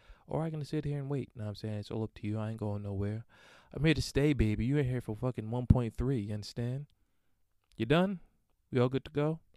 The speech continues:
All right. So, back to, uh, Mister Young here, or fucking Corey.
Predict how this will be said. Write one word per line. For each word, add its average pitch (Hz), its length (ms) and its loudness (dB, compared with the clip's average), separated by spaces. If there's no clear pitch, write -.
All 123 80 8
right. 107 160 2
So, 123 320 6
back 143 360 0
to, 147 260 2
uh, 127 400 0
Mister 123 240 -2
Young 123 280 2
here, 101 320 -8
or 127 180 -4
fucking 110 540 -2
Corey. 104 440 0